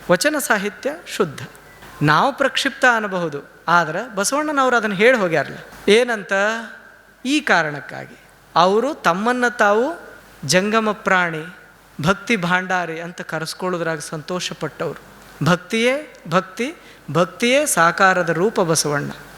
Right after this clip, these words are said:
ಇಡೀ ವಚನ ಸಾಹಿತ್ಯದ ಸತ್ವ ಅಂತರ್ಮುಖಿಯಾಗೋದು. ಈಗ ಅಂಗೈಯೊಳಗಿನ ಇಷ್ಟಲಿಂಗ ಅದ, ಅರಿವಿನ ಕುರುಹು, ಪ್ರಜ್ಞೆಯ ಆರಾಧನೆ, ನಮಗೆಲ್ಲರಿಗೂ ಒಂದು ದೊಡ್ಡ ಸೌಭಾಗ್ಯ.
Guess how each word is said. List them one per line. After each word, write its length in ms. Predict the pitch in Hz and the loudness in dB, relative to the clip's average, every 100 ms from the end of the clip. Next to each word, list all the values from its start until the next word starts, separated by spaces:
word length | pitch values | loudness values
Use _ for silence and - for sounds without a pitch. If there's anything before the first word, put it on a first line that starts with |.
| - 202 | -4 0
ಇಡೀ 300 | 233 320 359 | 4 4 2
ವಚನ 340 | 269 262 262 | 2 2 0
ಸಾಹಿತ್ಯದ 600 | 247 220 196 220 226 214 | 0 0 0 -4 -2 -2
ಸತ್ವ 480 | - - - - 180 143 - - - - - | 2 0 0 -4 -4 -4 -10 -20 -20 -18 0
ಅಂತರ್ಮುಖಿಯಾಗೋದು. 1080 | 196 226 277 269 247 - 214 180 156 135 - - - - 202 | 0 2 0 0 -4 -2 0 2 -2 -8 -12 -20 -20 -4 4
ಈಗ 260 | 220 185 185 285 - - | 4 6 4 2 -2 0
ಅಂಗೈಯೊಳಗಿನ 680 | 190 233 262 247 233 240 233 | 2 4 4 4 2 0 -2
ಇಷ್ಟಲಿಂಗ 560 | 208 - 247 202 202 | -2 0 0 2 2
ಅದ, 200 | 220 160 135 - - - - 180 | 2 2 -4 -10 -20 -20 -4 4
ಅರಿವಿನ 400 | 190 233 214 196 | 4 6 4 2
ಕುರುಹು, 460 | 202 202 160 147 - - - - - - | 4 4 2 -2 -8 -18 -16 -16 -16 0
ಪ್ರಜ್ಞೆಯ 420 | 185 185 196 240 | 2 2 4 4
ಆರಾಧನೆ, 600 | 202 185 190 190 165 170 - - - - | 6 4 4 4 2 -4 -6 -14 -6 0
ನಮಗೆಲ್ಲರಿಗೂ 560 | 277 269 262 277 269 | 4 4 4 2 2
ಒಂದು 180 | 262 240 | 0 0
ದೊಡ್ಡ 220 | 208 208 | 0 2
ಸೌಭಾಗ್ಯ. 680 | 262 208 208 190 202 165 | 2 2 0 2 2 0